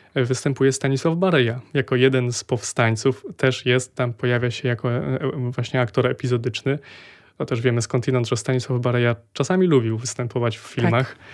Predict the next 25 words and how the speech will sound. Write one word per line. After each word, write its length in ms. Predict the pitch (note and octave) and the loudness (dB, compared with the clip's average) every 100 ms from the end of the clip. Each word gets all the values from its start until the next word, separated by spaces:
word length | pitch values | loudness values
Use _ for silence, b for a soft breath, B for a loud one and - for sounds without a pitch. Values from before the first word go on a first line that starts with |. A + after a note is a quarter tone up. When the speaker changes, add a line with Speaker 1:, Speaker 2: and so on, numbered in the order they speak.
| B B | B B
Speaker 1:
mimo 180 | C3 A#2+ | 0 0
tego, 200 | A#2+ A#2+ | 0 0
że 100 | A#2+ | 0
był 180 | A#2+ A#2+ | 0 -2
przede 260 | - C3+ C3 | 0 0 0
wszystkim 380 | B2+ - - A#2+ | -4 -6 -4 -2
reżyserem. 580 | A#2 A2+ - A#2+ D#3 E3 B B B B | 0 -2 0 0 0 -4 B B B B
E, 140 | C3+ C3 | -2 0
więc, 480 | D#3 G3 - - - | 2 0 -2 -4 -2
no, 140 | D#3 F3 | -2 0
też 180 | F#3+ - | -2 -4
taki 240 | E3 - | -6 -4
ciekawy 380 | D#3 D3+ D#3 D3+ | -4 -2 -2 -2
film 280 | - D#3 C#3 | 0 0 0
właśnie 260 | C3 C#3 | -2 -2
pod 180 | - B2 | -2 -4
kątem 340 | - B2 B2+ A#2 | -2 -2 -2 -2
tego, 280 | C3 A#2+ | -2 0
jak 240 | A#2+ A#2 - | 0 0 -2
to 460 | - A#2+ A#2 C3 - | -2 0 0 -2 -6
wszystko 480 | - - - - A#2+ | -8 -6 -8 -6 -8
w 120 | - | -6
tym 140 | - A#2+ | -4 0
środowisku 640 | C3 B2 B2 A#2+ - B2+ | 2 2 2 0 -4 -6
się 220 | - | -4